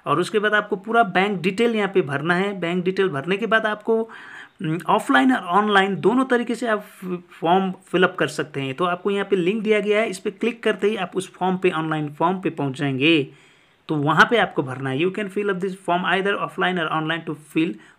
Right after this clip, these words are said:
form online, go to।" तो ऑनलाइन अगर आपको भरना है तो यहाँ पे नीचे आपको दिया गया है ऑनलाइन के लिए, इस पे क्लिक करेंगे और आप फॉर्म फिल अप करेंगे। अगर ऑफलाइन पे करना चाहते हैं तो आपको फॉर्म भर के, मैन्युअली फॉर्म भर के आपको support at the rate of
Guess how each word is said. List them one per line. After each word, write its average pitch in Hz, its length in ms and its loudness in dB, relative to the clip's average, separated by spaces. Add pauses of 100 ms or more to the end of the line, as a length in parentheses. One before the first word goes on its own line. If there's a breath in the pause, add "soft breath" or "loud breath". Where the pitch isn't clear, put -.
(120)
form 156 280 -2
online, 156 400 0
go 147 180 -2
to।" 143 200 -4
तो 147 80 -4
ऑनलाइन 190 380 2
अगर 220 180 0
आपको 208 240 0
भरना 156 240 0
है 202 60 -2
तो 185 80 -2
यहाँ 190 400 -2
पे 247 100 -2
नीचे 202 280 -4
आपको 180 280 0
दिया 165 240 2
गया 156 180 -2
है 151 80 -4
ऑनलाइन 147 340 -4
के 175 60 -4
लिए, 190 80 -2
इस 190 80 -10
पे 170 100 -6
क्लिक 196 300 -6
करेंगे 233 300 -4
और 208 140 0
आप 160 300 0
फॉर्म 147 320 -6 (760 loud breath)
फिल 147 160 2
अप 156 240 -2
करेंगे। 131 480 0 (280 loud breath)
अगर 151 180 2
ऑफलाइन 208 500 4
पे 262 120 -2
करना 233 240 -2
चाहते 214 280 -2
हैं 208 80 -2
तो 208 100 -4
आपको 190 360 0
फॉर्म 190 320 0
भर 160 260 4
के, 170 260 2
मैन्युअली 202 520 0
फॉर्म 185 260 -2
भर 151 180 -6
के 180 100 -4
आपको 165 260 -4
support 185 360 -4
at 175 160 -2
the 143 140 -2 (200)
rate 180 420 0
of 160 120 2